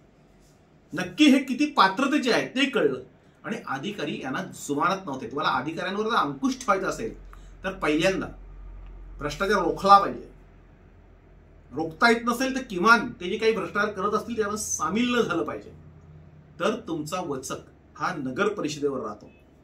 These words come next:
आपण बघितलं, पाच वर्षामध्ये कर्मचाऱ्यांना कुठल्याही प्रकारची शिस्त नव्हती, कुठल्या प्रकारे कर्मचाऱ्यांचं नियोजन नव्हतं,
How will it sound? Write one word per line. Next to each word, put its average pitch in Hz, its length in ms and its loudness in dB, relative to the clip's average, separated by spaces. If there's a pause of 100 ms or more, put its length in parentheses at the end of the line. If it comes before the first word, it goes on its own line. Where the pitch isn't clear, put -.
(640)
आपण 156 180 -10
बघितलं, 160 340 -2
पाच 147 360 2
वर्षामध्ये 160 500 -4
कर्मचाऱ्यांना 165 600 -4
कुठल्याही 160 440 -4
प्रकारची 151 460 -6
शिस्त - 360 -8
नव्हती, 185 260 -6 (920)
कुठल्या 214 300 8
प्रकारे 226 340 2
कर्मचाऱ्यांचं 220 600 0
नियोजन 214 320 4
नव्हतं, 226 260 0